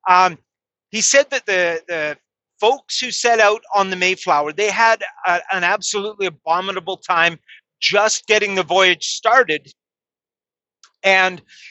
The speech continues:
when they finally did get to sea, it was stormy all the way there. And right in the middle of the Atlantic,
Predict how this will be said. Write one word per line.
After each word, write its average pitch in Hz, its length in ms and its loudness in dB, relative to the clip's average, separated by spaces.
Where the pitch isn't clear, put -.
when 240 300 -2
they 294 120 -6
finally 247 540 -2
did 185 460 -6
get 208 260 0
to 208 140 -8
sea, 208 580 -6
it 196 200 -4
was 208 160 -6
stormy 226 720 -2
all 220 180 2
the 262 140 -4
way 247 180 0
there. 165 400 0
And 190 320 0
right 262 360 2
in 233 60 -12
the 214 60 -2
middle 220 480 2
of 240 140 2
the 226 120 2
Atlantic, 185 720 0